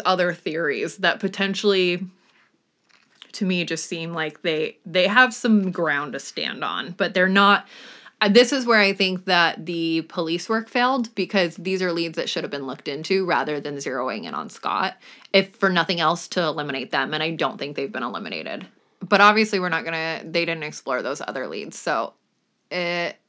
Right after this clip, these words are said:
is what it is, but I think that it calls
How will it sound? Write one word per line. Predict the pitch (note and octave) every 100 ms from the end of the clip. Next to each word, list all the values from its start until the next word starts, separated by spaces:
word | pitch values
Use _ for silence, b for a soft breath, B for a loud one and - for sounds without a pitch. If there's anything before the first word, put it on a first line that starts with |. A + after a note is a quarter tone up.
| -
is | D3+ D#3+
what | A3
it | C4+
is, | G#3 C#3+ G#3 - _
but | E3+ D3+ C#3+ C#3+ - - b b b b b _ _ _ _ _ _ _ _ _ _ -
I | C#3+ D3+
think | F3 G3+
that | A3
it | A3+
calls | - E3+ D#3+ E3+ -